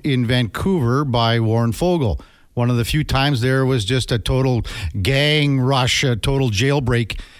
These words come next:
in the slot. Wanted to ask you about Leon Draisaitl. Second period, we saw several times trying to make a pass, fanning, stick handling, fanning, pucks rolling off his stick. I don't recall a time, a period of this nature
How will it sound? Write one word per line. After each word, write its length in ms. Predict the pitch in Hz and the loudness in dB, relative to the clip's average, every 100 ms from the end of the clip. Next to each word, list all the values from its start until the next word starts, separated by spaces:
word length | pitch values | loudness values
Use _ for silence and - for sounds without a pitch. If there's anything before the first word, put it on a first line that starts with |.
| - - | -20 -6
in 200 | 127 123 | -2 0
the 80 | 117 | 0
slot. 420 | - 135 110 - - - - - - _ _ - - - | 0 0 0 -4 -14 -16 -18 -20 -20 _ _ -20 -20 -8
Wanted 400 | 131 131 208 240 | -4 0 2 2
to 80 | 220 | 2
ask 240 | 208 - | 2 0
you 100 | 226 | 0
about 320 | 220 196 196 | 2 2 0
Leon 380 | 170 185 190 180 | 0 2 2 2
Draisaitl. 600 | 160 170 190 190 185 214 | 2 0 0 0 0 0
Second 400 | - 208 214 175 | 0 -2 -2 -4
period, 240 | - 170 190 | -2 -2 0
we 120 | 147 | -2
saw 240 | - 143 | 0 0
several 540 | 120 - 208 233 214 156 | 0 0 0 0 0 0
times 600 | 131 107 127 165 - - - | 0 0 0 0 -2 -4 -4
trying 180 | 131 139 | 0 2
to 60 | |
make 180 | 139 143 | 2 0
a 60 | 117 | -2
pass, 480 | - 120 107 87 - | 0 2 2 0 -2
fanning, 880 | - 135 135 123 98 78 69 196 - _ _ - | 0 0 2 2 0 -2 -4 -10 -14 _ _ -8
stick 340 | - - 123 | -4 -4 -2
handling, 400 | 139 127 113 104 | 0 0 0 -2
fanning, 640 | - 151 147 139 113 90 - - - | -2 0 2 2 2 -2 -4 -12 -4
pucks 280 | 156 - | -4 -2
rolling 300 | 147 135 135 | 0 2 2
off 200 | 123 117 | 2 2
his 120 | 117 - | 0 -2
stick. 300 | 131 104 - - - - 147 | -2 -4 -6 -14 -16 -6 0
I 140 | 185 | 0
don't 280 | 180 196 180 | 2 -2 0
recall 720 | 175 - - 165 160 165 - _ _ - _ - | -2 0 0 2 2 0 -6 _ _ -20 _ -10
a 60 | |
time, 580 | 131 - - 190 143 135 | -6 -2 0 2 2 2
a 60 | 120 | 0
period 480 | - 180 190 170 135 | 0 0 2 2 0
of 340 | 104 104 - | -2 -4 -10
this 380 | 123 160 - - | -2 -2 0 0
nature 500 | 143 160 - 123 | 0 0 0 -2